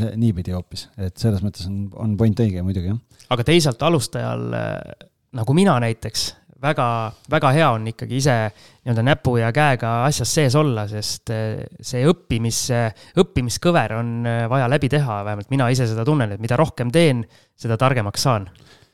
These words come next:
Speaker 1: Jah, ja üks oluline asi veel tegelikult, miks selle oma kulu võiks sisse panna, on see, et kui sa oled nagu Siim, et sa teed ise remonti, okei, nüüd Siim on ka juba võtnud, eh, siin ehitusmehe, kes, kes teeb, et päris kõike ei tee ise enam.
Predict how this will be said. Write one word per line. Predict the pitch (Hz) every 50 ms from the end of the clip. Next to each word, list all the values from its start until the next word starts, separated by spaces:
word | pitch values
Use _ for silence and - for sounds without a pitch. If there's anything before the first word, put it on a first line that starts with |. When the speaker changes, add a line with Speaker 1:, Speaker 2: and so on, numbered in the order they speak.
| _ _ _ _ _ _ -
Speaker 1:
Jah, | 120 131 156 156 147 120
ja | 110 113 113 113 113 110 110 110 110 110 117
üks | 135 135 - - - 123
oluline | 123 117 110 104 101 104 107
asi | 110 107 95 107
veel | 110 120 107 90 87
tegelikult, | 98 95 101 95 92 90 - 92 92
miks | 107 113 95 - -
selle | 107 101 98 98 98
oma | 101 110 117 120 104 95 -
kulu | - 123 120 113 101 95
võiks | 107 131 147 156 - - - -
sisse | - 101 - - -
panna, | 95 98 98 98 95 95 95 95 92 - _ -
on | 104 101 98 92
see, | 113 120 117
et | 98 -
kui | - 104 92
sa | 101 101 98 98
oled | 92 90 - - 104 98 92 90
nagu | 95 95
Siim, | 98 98 180 190 139 101 90 87 - _ _ _ _ _ _ _ _ _ _ -
et | 107 101
sa | - 113
teed | 101 104 104 101 95 101
ise | 127 123 127 101
remonti, | 92 95 101 98 87 -
okei, | 101 90 - 113 101
nüüd | 98 98 92
Siim | - - 107 101 95
on | 98
ka | 107 120 117 104
juba | 87 95 95 98
võtnud, | 101 104 - - 101 87 - -
eh, | 98 98 98 98 95 98 98 95
siin | 90 95 98 95 95 95 92 92 95 95 98 95 110
ehitusmehe, | 123 110 - - 92 82 98 92 87 92 95 92
kes, | 95 95 - - - - -
kes | - 104 - -
teeb, | - 110 101 92 95
et | 87
päris | - 113 104 98 -
kõike | - 110 104 - 104 104
ei |
tee | 110 147 147 117 98 90 90
ise | - 107 - 113 98
enam. | 92 92 92 92